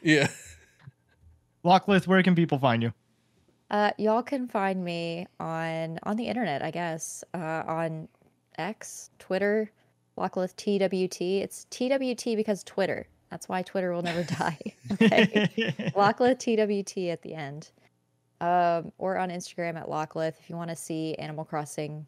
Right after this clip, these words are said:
Speaker 3: photos, you can go follow me over there. That's where all of those are at. Or on YouTube at Locklith. And then, of course, as part of Carpool Gaming as well. So follow us on, um, yeah, on YouTube, 'cause I'm on the Nintendo Drive every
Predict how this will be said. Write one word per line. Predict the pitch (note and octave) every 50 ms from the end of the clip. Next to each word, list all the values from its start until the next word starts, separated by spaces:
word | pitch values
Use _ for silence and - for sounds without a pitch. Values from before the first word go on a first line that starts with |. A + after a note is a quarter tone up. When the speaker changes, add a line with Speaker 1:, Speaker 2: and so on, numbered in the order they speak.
| _ _
Speaker 3:
photos, | _ _ - D#3+ D3+ D3+ D3+ D3 D3 D3+ D3+ -
you | - -
can | - D#3 -
go | D3+ D3+ D3+
follow | - D3+ C#3+ D3 D3+
me | D3+ D#3 D3
over | C#3 D#3 D#3+ D3+
there. | D3 - - C#3+ C#3 D3 D3+
That's | D3 D3+ - - -
where | D#3 D3+
all | - - D3+ D3+
of | D3+ D3 C#3+
those | - C#3 D3+ D3+ -
are | B2+
at. | - - D3 D#3+ F3 - - - _ _ _ _ _ _ _ _ -
Or | - F#3+ G3+
on | A3 A3+ G#3+
YouTube | G#3 G#3 - - G#3+ G3+
at | F#3+ F#3+ -
Locklith. | - F3+ F#3 - - F#3+ F#3 G3 - - - -
And | F#3+ F#3
then, | F#3+ G3 F#3+
of | F#3 -
course, | - - A3+ G#3+ F#3+ G3 G#3 - -
as | - - -
part | - - F3+ F3 -
of | - D#3+ E3 E3 E3 E3 D#3+ - - _ _ _ _ _ _ _ _ _ _
Carpool | - G#3 G3+ - F#3+ F3+
Gaming | F3+ F3+ F#3+ F3+ D#3+ D3+ D3+ - _ _ -
as | - E3 -
well. | E3 E3+ E3 D3+ D3 D3+ - _
So | - - - E3+ E3+
follow | - - E3+ E3+ F3 E3
us | E3+ E3+ - - -
on, | - F3 E3 E3 E3+ E3
um, | E3 E3 D#3+ D#3+ D#3+ E3 E3 D#3 _ _ _ _ _ _ _ _ _ _ -
yeah, | F#3 F#3 F#3
on | - - F#3 F3+ F#3
YouTube, | G3 G#3+ G#3 - - C#3+ - - _ _ _ _ _ _
'cause | - - E3
I'm | F3 F3
on | F3 F3+ F3+ F3 E3+
the | F3 F3 F3 F3 F3 F3
Nintendo | F3+ F#3+ F#3+ F#3 - - A#3 C4 C#4 C#4+ C4 G3+
Drive | - E3+ D3+ C3+ B2+ B2 B2 - - - - _ _ _ _ _ -
every | F#3+ F#3 E3+ F3+ F3 F3 F3 E3+ F3